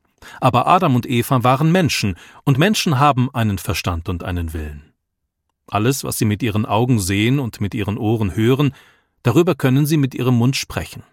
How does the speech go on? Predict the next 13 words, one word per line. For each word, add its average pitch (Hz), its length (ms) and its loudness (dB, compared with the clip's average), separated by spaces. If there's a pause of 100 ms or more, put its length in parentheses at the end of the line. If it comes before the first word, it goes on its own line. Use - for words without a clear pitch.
(600)
Außerdem 135 560 0
ist - 200 -2
der 117 80 2
Mensch 107 300 0
von 127 160 2
seinem 110 240 0
Schöpfer - 480 -2
über 147 280 2
die 143 180 0
anderen 120 340 2
Lebewesen 104 560 0
gestellt 98 440 -4
worden. 95 320 -14